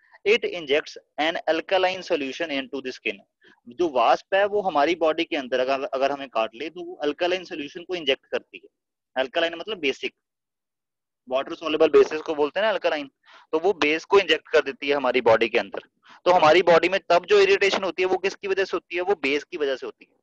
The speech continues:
ठीक है, अगर हमें किसी wasp ने काटा है, भूंडी ने काटा है, तो उस time क्या होगा? उस time उसकी remedy क्या है? हमें, अब हमारी body के अंदर उसने क्या inject किया? base। तो हमें क्या rub करना पड़ेगा? mild acid,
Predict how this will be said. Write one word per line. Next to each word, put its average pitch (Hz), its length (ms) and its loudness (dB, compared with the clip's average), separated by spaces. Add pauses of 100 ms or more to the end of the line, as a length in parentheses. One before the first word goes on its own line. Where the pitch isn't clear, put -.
(840)
ठीक 127 140 -16
है, 185 60 -4
अगर 147 200 -2
हमें 151 200 -4
किसी - 180 -12
wasp 123 360 -2
ने 143 100 -12
काटा 104 260 -8
है, 87 60 -14 (280)
भूंडी 123 200 -10
ने 131 100 -12
काटा 107 240 -10
है, 92 40 -14 (480)
तो 160 60 -10
उस 165 140 -10
time 202 180 -6
क्या 208 120 0
होगा? 180 240 -2 (360)
उस 175 200 -2
time 214 140 0
उसकी 175 360 -6
remedy 226 340 -2
क्या 214 220 0
है? 233 180 -6 (580)
हमें, 180 380 -2 (320)
अब 147 160 2
हमारी 185 320 2
body 170 260 -2
के - 80 -8
अंदर 180 160 -6
उसने 185 200 -12
क्या 185 180 -4
inject 180 300 -6
किया? 190 240 -6
base। 123 360 -8
तो - 380 -12
हमें 165 220 -6
क्या 202 160 0
rub 185 180 -2
करना 185 280 -6
पड़ेगा? 185 300 -8
mild 160 400 -4
acid, 113 320 -6